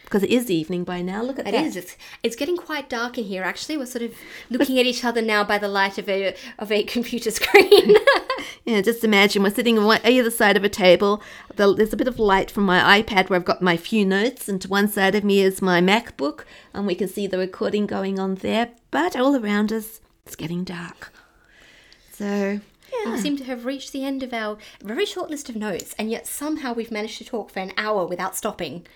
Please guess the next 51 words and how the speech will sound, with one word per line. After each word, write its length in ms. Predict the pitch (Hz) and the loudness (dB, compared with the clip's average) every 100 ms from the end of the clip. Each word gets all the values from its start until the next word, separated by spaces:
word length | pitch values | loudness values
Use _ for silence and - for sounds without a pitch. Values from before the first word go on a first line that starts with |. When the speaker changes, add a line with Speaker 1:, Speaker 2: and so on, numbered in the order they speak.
| 659 | -4
Speaker 1:
Oh, 60 | 214 | -4
how 140 | 214 | -4
did 140 | 254 285 | -4 -2
that 80 | 254 | -2
happen? 420 | 220 - 175 180 _ _ - | -4 -4 -8 -8 _ _ -2
Speaker 2:
<laughs> 320 | 523 - - | -2 0 4
Because 480 | 403 - 311 440 302 | 4 6 6 6 6
we 140 | 359 | 2
don't 280 | 269 285 277 | 4 2 2
know 160 | 247 247 | 0 2
how 160 | 226 | -2
to 160 | 233 226 | -2 -6
stop. 520 | - - 190 - - - - - - | -8 -6 -6 -6 -10 -18 -20 -12 -4
Speaker 1:
Isn't 160 | 339 240 | 2 2
it 100 | 208 | 4
just 260 | 202 - | 0 0
as 220 | 185 185 | -2 -2
well 500 | 185 190 180 165 160 | -2 2 4 4 4
that 480 | 175 175 170 - - - | 2 6 6 4 -4 0
we 180 | 185 175 | 2 4
didn't 220 | 185 180 | 2 2
make 180 | 170 170 | 2 4
any 140 | 170 | 4
more 180 | 170 170 | 4 4
notes? 500 | 165 170 151 - - - - | 4 4 2 -4 -14 -12 -4
<laughs> 80 | - 392 - _ _ _ - | -4 -4 -10 _ _ _ -12
Well, 520 | - 165 156 175 214 - - - - _ _ - | 0 2 4 2 -4 -10 -20 -20 -20 _ _ -6
I 140 | 240 208 | -4 0
always 220 | 240 240 | 0 -2
keep 200 | - 226 | -4 -8
thinking 320 | - 208 202 185 | 0 0 2 2
there 100 | 185 | 2
must 200 | 196 196 | 0 -2
be 80 | |
one 160 | 180 202 | 0 2
more 160 | 196 190 | 2 2
thing 240 | 208 196 | 2 2
that 80 | 190 | 2
we 80 | 190 | -2
have 240 | 196 185 | -2 -6
to 80 | - | -14
say, 380 | - - 226 247 | -14 -6 -2 -2
but 120 | 214 | -2
I 40 | |
suppose 260 | 214 294 311 | -4 -4 -2
we 60 | 190 | -2
could 180 | 185 | -4
thank 220 | - 208 208 | -4 -4 -2
people 240 | 208 208 | -4 -4
for 120 | 185 | -2
listening. 640 | 180 240 226 185 202 262 | -2 -2 0 2 2 0